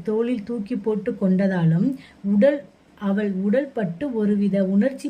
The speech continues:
பரவுவதை உணர்ந்தான். அவளும் தன் உடலில் பாய்ந்த உணர்ச்சிகளை புரிந்து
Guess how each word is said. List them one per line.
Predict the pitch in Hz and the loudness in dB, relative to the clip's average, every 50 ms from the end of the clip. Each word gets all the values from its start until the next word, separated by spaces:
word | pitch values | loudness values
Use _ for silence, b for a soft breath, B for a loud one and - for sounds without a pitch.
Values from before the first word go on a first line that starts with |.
| 269 | -6
பரவுவதை | - 196 180 185 202 208 233 226 196 196 190 220 247 | -4 -4 -2 -2 -2 -2 -2 0 0 2 2 2 2
உணர்ந்தான். | 220 202 190 196 208 214 214 202 202 180 165 165 B B B B B B B | 2 2 2 2 2 2 2 4 4 4 2 2 B B B B B B B
அவளும் | - 180 185 190 202 220 226 247 269 302 285 - | -6 -2 -2 0 0 0 0 0 0 -2 -4 -6
தன் | 262 233 214 208 196 | -4 0 2 2 4
உடலில் | 185 185 185 208 226 233 254 269 262 | 4 2 0 0 0 0 0 -2 -2
பாய்ந்த | - - 196 180 185 202 208 214 214 220 | -4 -4 -2 -2 0 0 0 0 0 0
உணர்ச்சிகளை | 190 180 185 190 208 202 - - 240 226 240 226 214 202 | 2 2 2 2 2 0 -4 -6 -6 -4 -4 -2 -2 -4
புரிந்து | 165 170 190 196 208 226 233 220 247 | -4 -2 -2 0 0 0 -2 -2 -4